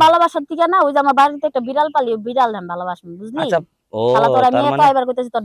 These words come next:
Speaker 1: দাম বেড়ে গেছে গা।
Speaker 2: তার
Speaker 1: যা,
Speaker 2: মানে
Speaker 1: তুই থাক,
Speaker 2: বি-,
Speaker 1: তোর মতো।
Speaker 2: বিড়াল দিয়ে মনে হয় বাকি কাজটা শেষ করো নাকি?
Speaker 1: হ্যাঁ, বিড়াল দিয়েই কাজ করবো, তাও তোরে দরকার নেই, রাখ।
Speaker 2: বি-, বিলাই দিয়ে কাজ করলে হয়
Speaker 1: এই
Speaker 2: সে
Speaker 1: যা,
Speaker 2: কাজ?
Speaker 1: রাখলাম। বাই বাই, টাটা।
Speaker 2: শোনো।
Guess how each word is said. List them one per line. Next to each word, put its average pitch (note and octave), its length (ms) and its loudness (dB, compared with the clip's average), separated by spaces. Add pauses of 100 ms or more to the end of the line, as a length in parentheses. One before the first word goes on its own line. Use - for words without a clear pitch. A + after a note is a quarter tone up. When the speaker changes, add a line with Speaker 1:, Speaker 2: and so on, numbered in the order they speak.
Speaker 1:
দাম B3 160 2 (100)
বেড়ে B3+ 240 -2
গেছে G#3 260 -4
গা। C#4 120 0 (440)
Speaker 2:
তার A#2 140 2
Speaker 1:
যা, A#2 80 4
Speaker 2:
মানে C3+ 120 -2
Speaker 1:
তুই C#3+ 120 -4
থাক, C3+ 80 0
Speaker 2:
বি-, C3 180 -2 (100)
Speaker 1:
তোর G3+ 100 -12
মতো। G3 120 -10
Speaker 2:
বিড়াল C3 280 2
দিয়ে C#3+ 180 0
মনে C#3 120 0
হয় B2+ 100 -2
বাকি B2 220 -2
কাজটা B2 340 -6
শেষ A2 180 -14
করো G#2+ 220 -6
নাকি? G2+ 260 -12 (160)
Speaker 1:
হ্যাঁ, G3 200 2
বিড়াল A#3 300 -2
দিয়েই G#3+ 200 -2
কাজ G3+ 160 -4
করবো, F#3 200 -10
তাও F3+ 140 -8
তোরে G3+ 220 -4
দরকার E3 200 -14
নেই, D#3+ 200 -12
রাখ। E3+ 180 -8
Speaker 2:
বি-, D#3 160 -4 (140)
বিলাই C#3+ 280 -2
দিয়ে C#3+ 160 -4
কাজ C#3+ 160 -4
করলে C3+ 240 -4
হয় A#2+ 140 2
Speaker 1:
এই D4 100 4
Speaker 2:
সে D4 80 2
Speaker 1:
যা, D#4 140 8
Speaker 2:
কাজ? A3+ 120 0
Speaker 1:
রাখলাম। B3 320 2 (500)
বাই G#3+ 140 0
বাই, A3+ 140 0
টাটা। A3+ 220 -2 (260)
Speaker 2:
শোনো। E3+ 240 2